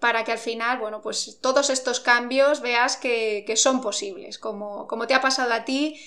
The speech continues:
y como vemos que, que, bueno, pues mucha gente que está con nosotros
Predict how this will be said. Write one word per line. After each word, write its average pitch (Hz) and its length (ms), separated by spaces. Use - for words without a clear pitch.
y 226 140
como 220 300
vemos 240 420
que, 220 720
que, - 220
bueno, - 200
pues - 160
mucha 254 260
gente 247 300
que 240 60
está 233 220
con 226 160
nosotros 233 600